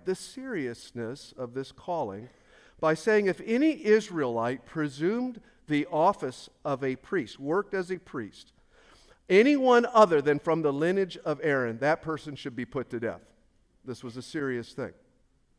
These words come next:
So the priesthood of the Mosaic law was exclusively from Aaron's family of the tribe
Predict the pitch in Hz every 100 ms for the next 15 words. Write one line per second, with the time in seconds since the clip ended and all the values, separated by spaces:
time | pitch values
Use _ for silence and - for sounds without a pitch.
0 | _ _ _ - 165 156 156 - 226 214
1 | - 135 110 127 165 - _ _ 156 143
2 | 139 143 139 131 135 131 151 139 120 -
3 | 131 131 - - 170 139 110 113 113 120
4 | 120 131 139 151 147 - 117 110 120 120
5 | - _ - 131 127 131 147 - 120 120